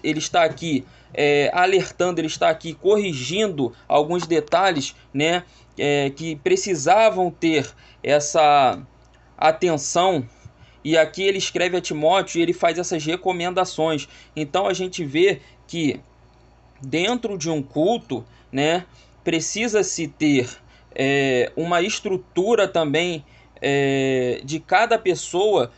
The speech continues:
um entendimento de que ali é um lugar santo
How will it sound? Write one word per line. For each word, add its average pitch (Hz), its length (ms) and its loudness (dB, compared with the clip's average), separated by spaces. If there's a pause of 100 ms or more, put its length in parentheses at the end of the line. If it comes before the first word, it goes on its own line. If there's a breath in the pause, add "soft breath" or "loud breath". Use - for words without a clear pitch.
(120)
um 165 120 -2
entendimento 190 1080 -2 (380 soft breath)
de 165 180 -4
que 190 300 -2
ali 180 440 0
é 170 180 2
um 175 120 0
lugar 165 340 -2
santo 185 540 -2